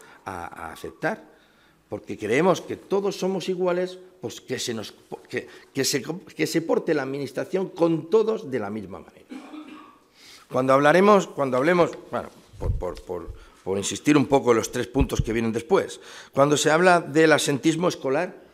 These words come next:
¿por qué es el absentismo escolar de inmigrantes? Es que no hay absentismo escolar de, de españoles.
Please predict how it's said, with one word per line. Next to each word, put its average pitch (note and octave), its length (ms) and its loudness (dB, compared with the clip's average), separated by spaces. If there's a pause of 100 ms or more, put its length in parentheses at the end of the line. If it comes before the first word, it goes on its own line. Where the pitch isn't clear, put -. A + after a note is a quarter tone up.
(540)
¿por A2+ 200 -8
qué D3 220 -2
es F#2+ 120 -10
el G2+ 100 -8
absentismo G#2 680 -10
escolar G2+ 420 -10
de G2+ 80 -12
inmigrantes? F#2 760 -12 (160)
Es A#2+ 140 -10
que F#3+ 140 -2
no G3+ 80 0
hay D#3+ 100 0
absentismo G2+ 560 -6
escolar F#2 360 -4
de, E2+ 240 -8 (160)
de F#2 120 -14
españoles. - 640 -16